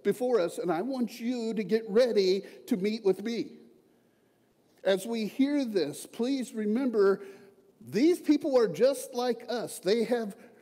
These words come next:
they have responsibilities and they have families to take care of and they got to-do lists, you know? And yet God says, "This is important enough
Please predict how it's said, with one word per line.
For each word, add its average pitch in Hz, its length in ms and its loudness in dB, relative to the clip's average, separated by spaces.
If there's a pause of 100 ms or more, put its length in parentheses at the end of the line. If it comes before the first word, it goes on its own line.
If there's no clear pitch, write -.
(120)
they 320 120 0
have 311 220 2
responsibilities 175 1120 2
and 147 200 -4
they 240 220 2
have 269 180 0
families 220 460 -4
to 190 100 -2
take 170 340 0
care 156 220 0
of 143 140 -2
and 147 140 0
they 254 120 2
got 262 300 -4
to-do 190 340 0
lists, 165 540 -6
you 151 140 0
know? 240 240 -2 (520)
And 151 140 -4
yet 202 220 -2
God 226 300 -4
says, 202 600 -4 (560)
"This 139 400 -6
is 214 120 -10
important 214 460 -4
enough 123 460 -8